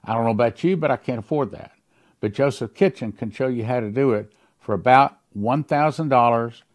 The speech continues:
to feed one person for one year. That's a good deal. josephskitchen dot com, promo code prophecy. And if you want your car to start,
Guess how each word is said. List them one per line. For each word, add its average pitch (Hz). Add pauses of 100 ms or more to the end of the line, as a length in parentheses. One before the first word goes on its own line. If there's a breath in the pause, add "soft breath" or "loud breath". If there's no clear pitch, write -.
(140)
to 107
feed 104
one 107
person 104 (200)
for -
one 92
year. - (1000)
That's 135
a 120
good 104
deal. 98 (600)
josephskitchen 113
dot 104
com, 117 (340 soft breath)
promo 101
code 95 (120)
prophecy. - (1080 soft breath)
And 170
if 156
you 170
want 202
your 147
car 185
to 110
start, 104